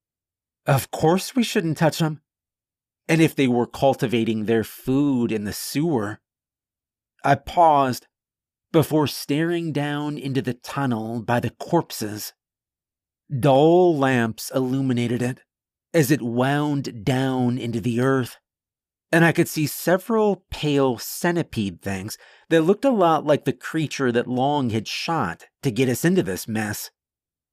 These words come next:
These things must have belonged to the spiders too, although whether they were some sort of guard dog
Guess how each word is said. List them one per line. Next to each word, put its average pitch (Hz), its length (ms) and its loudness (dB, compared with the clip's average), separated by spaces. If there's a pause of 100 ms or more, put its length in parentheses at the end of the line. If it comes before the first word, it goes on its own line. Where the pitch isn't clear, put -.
(260)
These 196 480 2
things 135 800 -4
must 147 240 2
have 131 100 2
belonged 127 460 0
to 107 60 -6
the 120 100 -2
spiders 127 580 -2
too, 151 440 -6 (640)
although 127 320 6
whether 117 340 2
they 113 160 0
were 110 140 -2
some 110 220 -6
sort 127 200 -2
of 95 260 -8
guard 120 420 0
dog 90 420 -6